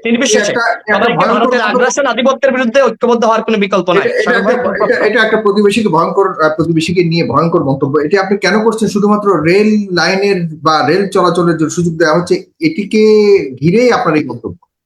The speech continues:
Speaker 1: দেখেন সাগর ভাই, যেটি এর আগের বক্তারা বললেন যে আমরা মাত্র আঠারো কিলোমিটার রাস্তা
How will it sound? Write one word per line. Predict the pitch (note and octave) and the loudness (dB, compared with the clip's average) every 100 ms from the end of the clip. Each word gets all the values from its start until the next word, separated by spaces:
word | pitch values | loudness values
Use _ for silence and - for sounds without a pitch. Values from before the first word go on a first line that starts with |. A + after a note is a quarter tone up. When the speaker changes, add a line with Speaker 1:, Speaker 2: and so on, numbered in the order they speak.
| _ _ _ _ _ _ _ _ _ _ _ _ _ _ _ _ _ - | _ _ _ _ _ _ _ _ _ _ _ _ _ _ _ _ _ -4
Speaker 1:
দেখেন | G#3 C#4 F#3 - - | -2 0 -2 -6 -6
সাগর | F#3 G3+ | -2 0
ভাই, | A3+ C4 E3 - _ _ _ _ _ - G#3 - | 0 0 -2 -10 _ _ _ _ _ -12 -10 -6
যেটি | G#3 G3+ A#3+ B3+ - | -4 -2 -2 -4 -4
এর | F3+ G#3 | 0 0
আগের | G#3 A3+ A#3 A3+ _ _ D#3 | 2 2 0 -4 _ _ -4
বক্তারা | F3 - F#3 F#3 | -2 -2 -2 0
বললেন | E3+ G#3 F#3+ A#2+ - _ _ | 2 2 0 -4 -10 _ _
যে | F3 | -4
আমরা | F3+ G3 A3 A#3+ | -2 0 0 0
মাত্র | G#3 G#3 A3 A#3+ C4 - | -2 -4 0 2 2 0
আঠারো | E3+ F3 A#3 A#3 | -2 0 0 0
কিলোমিটার | B3 A#3+ A#3 B3 G#3+ | -2 0 0 0 0
রাস্তা | F#3 - | -2 -4